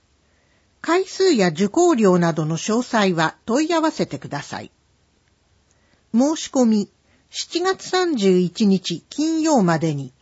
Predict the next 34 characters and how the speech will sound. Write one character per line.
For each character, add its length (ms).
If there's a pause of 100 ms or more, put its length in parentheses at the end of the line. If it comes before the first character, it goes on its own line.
(220)
窓 320
口、 440 (120)
電 360
話、 220 (100)
ホ 240
ー 20
ム 160
ペ 220
ー 40
ジ 180
で、 200 (320)
味 280
方 280
体 320
育 220
館。 320 (1500)
ホ 240
ー 20
ム 180
ペ 220
ー 40
ジ 140
の 160
二 180
次 140
元 260
コ 240
ー 40
ド 140
が 200
あ 60
り 140
ま 160
す。 380